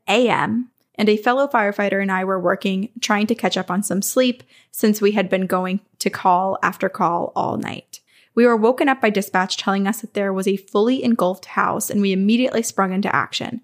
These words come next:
It took us about ten minutes to get there because it was on the outskirts of our town. And when we got there, we saw this two-story house up in flames. Everyone was outside and perfectly safe, being that they were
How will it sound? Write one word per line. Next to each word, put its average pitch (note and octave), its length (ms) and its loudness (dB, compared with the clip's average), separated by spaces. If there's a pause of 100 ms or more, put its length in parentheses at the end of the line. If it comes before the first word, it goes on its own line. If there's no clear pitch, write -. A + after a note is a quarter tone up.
It - 100 -2
took C4 180 2
us C#4 220 2
about G#3 400 0
ten A#3 280 0
minutes A#3 380 -2
to A3 100 4
get G3+ 220 -2
there A3 220 0
because F#3 460 -4 (300)
it G3+ 80 4
was G#3 120 2
on G3 100 2
the F#3 140 -2
outskirts - 480 0
of - 80 -8
our E3 100 -2
town. F#3+ 400 -4 (140)
And G3+ 120 4
when C#4+ 160 4
we C#4 100 6
got G3 220 2
there, F3+ 160 0
we F#3 60 -4
saw F#3+ 300 2
this F3+ 200 -6
two-story C4 580 -2
house F#3 380 -2 (140)
up - 400 -4
in F#3+ 200 0
flames. - 600 -10 (280)
Everyone D4 320 2
was C#4 120 -2
outside G3+ 440 -2
and - 120 0
perfectly C4+ 460 0
safe, F#3+ 440 -4
being G3 280 2
that G3 160 -4
they G3 140 -2
were F#3+ 240 -2